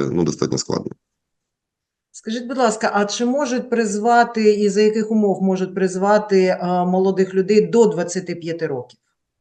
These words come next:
Speaker 2: якщо не говорити про власне бажання?
Speaker 1: Е,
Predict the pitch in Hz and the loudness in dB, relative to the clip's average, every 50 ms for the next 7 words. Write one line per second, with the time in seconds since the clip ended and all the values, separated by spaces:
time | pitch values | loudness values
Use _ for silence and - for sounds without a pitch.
0 | _ _ _ 165 190 202 - - - - 277 302 302 247 208 185 196 185 208 240 | _ _ _ 0 0 0 2 0 -2 -2 0 0 2 2 2 2 2 2 4 4
1 | 247 - 233 - - 190 180 165 170 170 175 - 190 175 151 156 135 127 123 117 | 4 2 2 -2 -4 -4 -4 -2 -2 -4 -4 -4 -8 -8 -8 -8 -8 -8 -10 -10
2 | 98 - 117 127 - _ _ _ _ _ _ _ _ _ _ _ _ _ _ _ | -10 -12 -14 -18 -20 _ _ _ _ _ _ _ _ _ _ _ _ _ _ _
3 | _ - 98 87 | _ -2 -2 -2